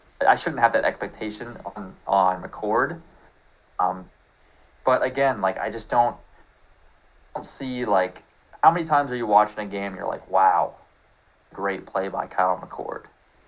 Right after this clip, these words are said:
That's, that's my only issue. And I hope, uh, Devin Brown isn't too hurt. I don't know if we have an update on that. I know he got his, like, ankle twisted or something,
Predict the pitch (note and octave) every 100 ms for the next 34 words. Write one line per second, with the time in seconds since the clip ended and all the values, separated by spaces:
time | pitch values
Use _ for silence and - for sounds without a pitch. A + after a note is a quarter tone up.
0 | _ _ _ _ _ - B2+ - - C#3
1 | E3 - C3 A2 G#2+ G2 - - - -
2 | - - A2 C3+ F3+ A2 G2+ F#2 A2 A2
3 | G#2 F#2+ F#2+ F#2+ F#2 G2 F2 - - G2
4 | F#2+ F#2 F#2 _ _ _ _ _ _ _
5 | - F#2+ F#2+ G2+ G2 F#2+ F#2+ F#2+ F#2 F#2
6 | F#2+ F#2+ F#2 F2+ F2+ E2+ - _ _ _
7 | G2 G2 G2 F#2+ - F#2 F#2 F#2+ F#2 F#2+
8 | F#2+ F#2 - F#2 F#2 E2+ F2+ - G2 -
9 | F2+